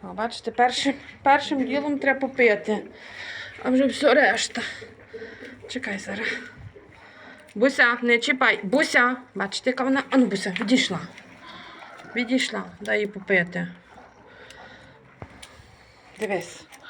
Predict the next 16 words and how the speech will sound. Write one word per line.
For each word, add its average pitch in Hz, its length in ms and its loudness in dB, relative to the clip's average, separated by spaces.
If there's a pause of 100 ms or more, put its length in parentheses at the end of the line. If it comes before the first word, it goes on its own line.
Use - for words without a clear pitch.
(580)
А 220 100 -2
Бусі 311 340 2
зеленого 277 580 4
я 254 180 4
нарвала 247 600 4 (1080)
і 240 100 0
дала. 196 420 2 (1400)
Теж 269 240 0
хоче 247 240 0
пастися, 208 600 -2
але 190 240 -4 (120)
куди? 220 200 -2 (380)
Ну, 247 120 0 (320)
не 269 240 4
чіпати 220 600 2
її. 190 380 -6